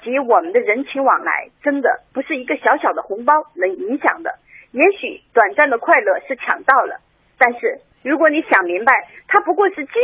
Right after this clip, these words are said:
器发出的游戏信号的时候，你到底是为机器所困，还是为人情所困？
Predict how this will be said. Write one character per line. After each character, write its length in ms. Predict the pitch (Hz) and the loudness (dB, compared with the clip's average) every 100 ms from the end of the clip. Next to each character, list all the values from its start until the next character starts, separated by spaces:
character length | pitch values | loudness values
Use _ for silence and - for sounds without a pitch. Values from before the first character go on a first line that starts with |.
| 508 | 0
器 100 | 381 | 0
发 220 | 330 247 226 | 2 2 2
出 180 | 262 | 0
的 120 | 208 180 | 0 0
游 200 | 175 185 | 0 -2
戏 220 | - 247 | -4 -6
信 180 | 240 190 | -4 0
号 180 | 196 175 | 0 0
的 100 | 170 | -4
时 160 | 185 | -10
候， 220 | - 165 - _ _ _ - | -8 -8 -10 _ _ _ -8
你 220 | 247 247 | -4 2
到 200 | 359 330 | 6 6
底 160 | 262 - | 4 0
是 120 | 277 | 4
为 160 | 233 | 4
机 60 | 247 403 415 | 4 0 2
器 100 | 359 | -2
所 160 | - - | -2 -2
困， 280 | - 180 - _ | -2 -2 -6 _
还 160 | - 190 | -2 0
是 120 | 233 | 0
为 180 | 175 170 | 2 0
人 300 | 165 180 220 | -2 -4 -4
情 200 | - 202 | -8 -6
所 160 | - - | -6 -6
困？ 220 | - | -8